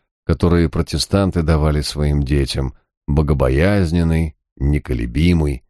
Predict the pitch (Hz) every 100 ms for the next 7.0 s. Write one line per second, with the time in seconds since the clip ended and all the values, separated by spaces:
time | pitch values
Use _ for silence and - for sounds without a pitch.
0 | _ - - - 73 - 65 71 71 64
1 | - _ _ _ _ _ _ _ _ _
2 | _ - 87 123 131 127 123 120 123 98
3 | 123 127 101 - 92 98 - 110 104 98
4 | 95 90 87 87 120 123 - 101 90 85
5 | 87 98 95 90 87 85 82 85 82 82
6 | 85 78 82 82 73 - - 57 50 50